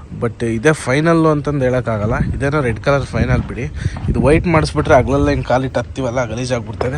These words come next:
ಹಂಗಾಗಿ ರೆಡ್ ಹೊಡ್ಸಿರೋದು. ಇದನ್ನು ಮಾತ್ರ, ಈ ಕ್ಯಾಪ್ ಮಾತ್ರ ವೈಟ್ ಮಾಡ್ಸೋಣ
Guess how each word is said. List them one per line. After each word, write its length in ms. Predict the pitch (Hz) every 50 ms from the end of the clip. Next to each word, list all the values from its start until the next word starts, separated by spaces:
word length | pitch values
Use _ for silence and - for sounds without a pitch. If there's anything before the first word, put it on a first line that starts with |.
| 139 135
ಹಂಗಾಗಿ 320 | 127 123 127 127 147 151 - 131 120
ರೆಡ್ 160 | 110 113 110 127
ಹೊಡ್ಸಿರೋದು. 440 | 113 - - 101 107 98 - 165 190 - - - - - - - - - - - -
ಇದನ್ನು 260 | 143 156 202 208 208 196 156 135 127
ಮಾತ್ರ, 280 | 147 170 185 - - 190 151 - - -
ಈ 20 | 113 - -
ಕ್ಯಾಪ್ 280 | 135 139 160 - - - 147 151
ಮಾತ್ರ 200 | 151 143 160 170 190 - - - - - - - - - - -
ವೈಟ್ 200 | 110 123 123 - 117
ಮಾಡ್ಸೋಣ 320 | 117 113 - - 110 107